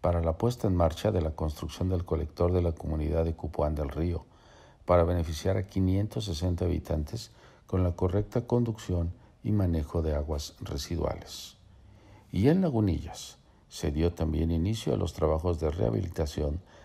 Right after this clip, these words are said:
de la planta de tratamiento Las Aguas Residuales, que se descargan a un canal para riego agrícola, ya que esto produce riesgos de enfermedades a la población y contaminación de los cuerpos de agua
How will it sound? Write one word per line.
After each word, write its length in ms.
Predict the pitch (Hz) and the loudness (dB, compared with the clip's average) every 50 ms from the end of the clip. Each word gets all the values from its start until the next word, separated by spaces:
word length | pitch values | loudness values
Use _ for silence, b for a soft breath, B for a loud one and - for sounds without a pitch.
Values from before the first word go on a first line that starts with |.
| B B - | B B -2
de 120 | - 90 | 0 2
la 100 | 85 82 | 2 2
planta 400 | 80 - 92 92 104 110 - 113 | 0 0 0 0 0 0 0 0
de 140 | 104 92 92 | 0 0 0
tratamiento 680 | 85 - 82 85 - - 78 76 82 80 82 82 - - | 0 -2 -4 -4 -2 -4 -2 0 2 0 0 0 0 2
Las 320 | 82 85 80 - - - - | 2 2 0 -2 -8 -12 -6
Aguas 640 | - 104 98 92 87 87 80 78 - - - - B B B B B B B - | -2 0 0 0 0 -2 -2 -4 -8 -12 -14 -16 B B B B B B B -6
Residuales, 640 | 82 78 - - 92 87 87 87 85 85 80 - | -6 -6 -2 -2 0 4 4 4 4 2 -2 -4
que 120 | - 85 | -4 -6
se 140 | 80 - - | -4 -4 -2
descargan 640 | 92 90 90 - - - 123 131 135 127 135 151 160 B B B B B B B B - | -4 -4 -4 -6 0 0 0 2 2 0 0 -2 -2 B B B B B B B B -8
a 180 | - 107 87 | -2 0 2
un 160 | 85 87 90 90 | 2 2 0 0
canal 400 | - 95 87 82 76 82 90 - | 2 2 2 2 2 0 0 0
para 240 | - 101 90 85 | 0 0 2 0
riego 480 | 78 76 76 73 73 73 73 73 76 73 | -2 -2 -2 -2 -2 -2 -2 -2 -2 -2
agrícola, 600 | 73 71 71 69 67 65 - - 76 73 73 - B B B B B B B B | -2 -2 -2 -4 -4 -6 -6 -6 -6 -6 -8 -10 B B B B B B B B
ya 140 | - 107 104 | 0 0 2
que 160 | - 123 113 | 2 2 2
esto 320 | 110 104 - - 147 170 - B B B B B _ | 2 0 -2 -4 -4 -4 -4 B B B B B _
produce 640 | - 98 95 90 92 92 90 - - 98 98 - - - - | 0 0 2 2 2 0 0 0 -2 -2 -2 -2 -6 -10 -10
riesgos 580 | 107 98 104 110 120 127 131 127 120 117 107 95 | -4 -2 0 2 2 2 0 0 -2 -2 -2 -2
de 60 | 90 | -2
enfermedades 720 | 85 82 - 85 80 80 80 78 80 82 82 85 82 - 101 | -2 0 -2 -2 -2 -2 0 2 2 2 2 0 -2 -2 -2
a 60 | 87 | -2
la 120 | 78 76 | -2 -2
población 600 | - 80 82 78 76 76 78 - - 95 120 127 127 B B B B B B - | -2 -2 -2 -2 -2 -4 -4 -2 -2 -2 -2 -4 -8 B B B B B B -4
y 120 | - 92 | -4 -4
contaminación 840 | 92 - 127 143 151 - - 123 110 104 92 87 82 - - 90 90 | -2 0 0 0 2 2 0 0 0 0 0 0 -2 -2 -2 -2 0
de 80 | 90 90 | 0 0
los 200 | 82 82 - - | -2 -4 -6 -4
cuerpos 440 | - 90 90 92 - - - - | -2 -2 -2 -2 -4 -6 -6 -2
de 140 | 92 92 90 | 0 2 2
agua 300 | 87 85 80 101 123 127 | 4 4 2 0 -2 -2